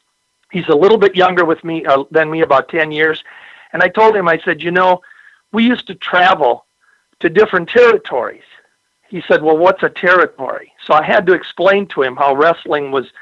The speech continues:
promoted differently in different parts of the country, and there were different wrestling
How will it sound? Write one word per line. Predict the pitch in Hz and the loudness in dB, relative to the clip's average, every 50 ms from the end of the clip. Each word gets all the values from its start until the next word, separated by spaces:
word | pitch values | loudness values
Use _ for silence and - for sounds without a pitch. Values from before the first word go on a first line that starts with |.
| - - - - - _ _ | -20 -20 -20 -20 -20 _ _
promoted | - 185 175 180 190 196 196 202 - - | -2 0 2 2 2 2 2 0 -4 -4
differently | 135 165 202 214 - 190 151 139 143 143 143 139 | 0 0 0 0 0 -8 -6 -4 -4 -4 -2 -2
in | 139 139 139 135 | -4 -4 -2 -2
different | 165 160 - 170 156 143 _ _ | -4 -4 -2 -6 -8 -8 _ _
parts | - 170 170 165 - - | -2 0 0 0 -2 -8
of | 165 143 | -10 -10
the | 143 | -10
country, | 143 - - 185 180 165 - - 147 139 135 | -10 -6 -4 -4 -4 -4 -6 -6 -6 -6 -6
and | 139 139 139 | -6 -8 -4
there | 147 147 | -2 0
were | 151 147 147 | 0 0 0
different | 143 170 160 - 170 160 - - _ - - - - - - _ _ | 0 -4 -4 -2 -6 -6 -6 -8 _ -20 -20 -20 -20 -20 -20 _ _
wrestling | - 165 175 175 - - 180 170 160 156 | 0 2 2 2 0 -4 -4 -4 -4 -4